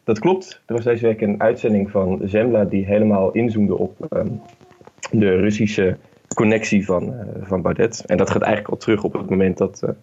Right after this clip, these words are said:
het groot publiek kennis maakte met, eh, Baudet. Dat was in tweeduizend zestien bij het Oekraïne-referendum.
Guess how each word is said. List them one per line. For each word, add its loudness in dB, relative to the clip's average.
het -20
groot 2
publiek 2
kennis 2
maakte -2
met, 0
eh, -14
Baudet. 2
Dat -4
was -4
in 0
tweeduizend 0
zestien 0
bij 0
het -4
Oekraïne-referendum. 2